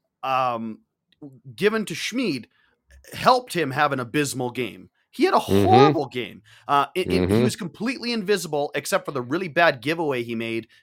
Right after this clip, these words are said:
Speaker 1: deep in our own zone to create a chance for the opposition. He also was let run until the eighty-first minute. Um,
Speaker 2: Yeah.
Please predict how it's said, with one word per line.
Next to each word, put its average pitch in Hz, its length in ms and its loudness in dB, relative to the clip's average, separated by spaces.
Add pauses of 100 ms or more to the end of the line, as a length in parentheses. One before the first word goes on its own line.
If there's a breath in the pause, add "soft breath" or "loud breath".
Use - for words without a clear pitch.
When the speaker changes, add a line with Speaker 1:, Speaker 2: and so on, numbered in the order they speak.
Speaker 1:
deep 156 280 -4
in 156 80 0
our 143 120 2
own 147 200 -2
zone 131 320 -4
to 127 80 -10
create 131 260 -6
a 117 60 -10
chance 131 340 -4
for 120 120 -10
the 117 100 -2
opposition. 113 500 -6 (300 soft breath)
He 240 260 -4 (140)
also 247 440 2
was 143 280 -2
let 151 180 2
run 127 360 0
until 113 200 -6
the 127 160 -6
eighty-first 120 480 -6
minute. 104 220 -8 (1000)
Um, 113 400 2
Speaker 2:
Yeah. 82 140 2